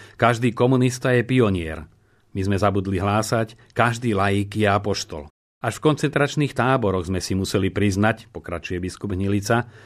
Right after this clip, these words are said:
"Že sme využívali postavenie našej duchovnej dôstojnosti, aby sme sa zaradili medzi tých, ktorým sa posluhuje." Často sme sa najedli do sítosti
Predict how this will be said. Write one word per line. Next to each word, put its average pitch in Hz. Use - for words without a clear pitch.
"Že 131
sme 135
využívali 139
postavenie 120
našej 101
duchovnej 131
dôstojnosti, 104
aby 107
sme 127
sa 127
zaradili 123
medzi 120
tých, 113
ktorým 110
sa 104
posluhuje." 90
Často 123
sme 104
sa 101
najedli 101
do 104
sítosti 113